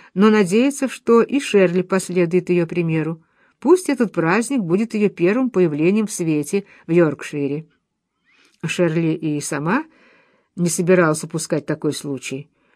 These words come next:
Она любила праздничные веселья, приятные развлечения, счастливые лица, шумную толпу.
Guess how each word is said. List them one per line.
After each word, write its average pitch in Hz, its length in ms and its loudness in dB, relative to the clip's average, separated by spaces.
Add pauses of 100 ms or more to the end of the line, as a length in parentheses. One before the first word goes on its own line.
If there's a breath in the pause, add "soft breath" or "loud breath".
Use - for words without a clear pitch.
(220)
Она 208 220 2
любила 208 420 2
праздничные 170 600 -2
веселья, 214 540 0
приятные 180 500 -2
развлечения, 202 720 0
счастливые 185 600 0
лица, 226 420 -2
шумную 190 420 -2
толпу. 160 560 -2